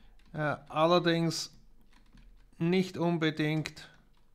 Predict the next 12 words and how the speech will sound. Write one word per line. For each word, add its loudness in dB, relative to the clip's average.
wenn -2
ich -4
auf -6
Steine 0
schieße. -4
Ich -20
denke, -2
da 2
muss -4
ich -6
von -6
einer 0